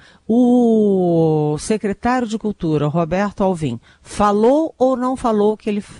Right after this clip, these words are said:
o, eh, o que tá lá gravado? O secretário usou ou não usou a peça predileta do Hitler,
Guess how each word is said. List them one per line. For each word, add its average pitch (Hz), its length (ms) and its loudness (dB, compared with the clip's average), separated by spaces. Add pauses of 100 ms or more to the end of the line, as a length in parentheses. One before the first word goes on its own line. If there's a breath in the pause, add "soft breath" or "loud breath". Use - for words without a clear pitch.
o, 196 120 -6
eh, 185 280 -2
o 185 160 -2
que - 160 -12
tá 202 200 -4
lá 175 260 -2
gravado? 160 680 -4 (440 soft breath)
O 180 120 -6
secretário 190 760 -4
usou 233 640 0
ou 254 220 2
não 226 260 0
usou 208 440 2
a 196 120 -4
peça 220 420 -4
predileta 196 880 -2
do 185 160 -4
Hitler, 202 560 -2